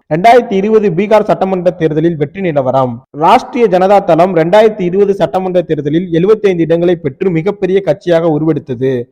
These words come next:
லாலு யாதவின் கட்சிக்கு அடுத்தபடியாக பாஜக எழுபத்தி நாலு இடங்களை பெற்று இரண்டாவது இடத்தை பிடித்தது. ஆளும் கூட்டணிக்கு தலைமை வகிக்கும் நிதிஷ்குமாரின் ஜனதா தளம் நாற்பத்தி மூணு இடங்களை மட்டுமே கைப்பற்ற முடிந்தது.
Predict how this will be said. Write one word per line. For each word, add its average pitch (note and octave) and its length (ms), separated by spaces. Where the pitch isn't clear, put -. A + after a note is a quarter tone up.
லாலு F#3+ 300
யாதவின் G3+ 480
கட்சிக்கு E3+ 440
அடுத்தபடியாக D#3 1040
பாஜக G3 500
எழுபத்தி F#3+ 440
நாலு E3+ 240
இடங்களை E3+ 380
பெற்று E3+ 760
இரண்டாவது G3+ 500
இடத்தை D#3 280
பிடித்தது. B2+ 720
ஆளும் A3+ 460
கூட்டணிக்கு F#3+ 500
தலைமை F#3 340
வகிக்கும் E3+ 440
நிதிஷ்குமாரின் F3+ 720
ஜனதா F#3 420
தளம் E3 380
நாற்பத்தி G3+ 480
மூணு F3+ 240
இடங்களை F3+ 400
மட்டுமே E3 440
கைப்பற்ற E3 460
முடிந்தது. B2+ 800